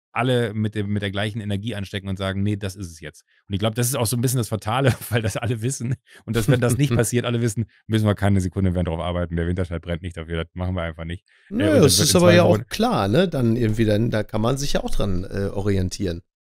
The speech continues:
Speaker 1: Nee, äh, to-, total, total. Aber, aber d-, das ist, also das ist zumindest was, was, was ich an, an mir mag und was mir auch, äh, immer mehr quasi von anderen dann irgendwie so, äh, angedichtet wurde, dass sie dann sagen so, „Ey,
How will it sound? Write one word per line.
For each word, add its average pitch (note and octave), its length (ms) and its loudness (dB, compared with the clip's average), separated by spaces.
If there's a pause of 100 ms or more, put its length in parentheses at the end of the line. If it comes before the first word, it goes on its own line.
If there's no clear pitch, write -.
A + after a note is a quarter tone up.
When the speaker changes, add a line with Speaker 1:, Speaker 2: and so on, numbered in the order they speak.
(240)
Speaker 1:
Nee, D3 140 6
äh, E3 300 4
to-, F3 140 2
total, D#3 380 2
total. C#3 300 0
Aber, A2 160 0
aber A#2 160 0
d-, A#2 140 -2
das C3+ 240 0
ist, C#3+ 140 -6
also B2 220 0
das C3+ 120 2
ist E3+ 140 -2
zumindest E3+ 280 4
was, C#3+ 160 4
was, A#2+ 360 -2
was A#2+ 140 0
ich A#2 180 -2
an, G#2+ 200 0 (360)
an G#2 200 -2
mir A#2 480 4
mag D3 420 0
und A2+ 120 -6
was A#2+ 160 -4
mir A#2 200 -2
auch, A2 260 -2
äh, A2 180 -2
immer A#2+ 460 0 (360)
mehr A#2 420 6
quasi B2 360 2
von A2 160 0
anderen B2+ 380 0
dann A#2+ 140 0
irgendwie A#2 320 -2
so, A2 260 2
äh, - 180 -10
angedichtet C3+ 500 -2
wurde, A#2+ 200 -2
dass A#2 120 -2
sie A2+ 100 -4
dann A2+ 120 -2
sagen A#2 200 2
so, A2+ 60 0
„Ey, B2+ 360 -2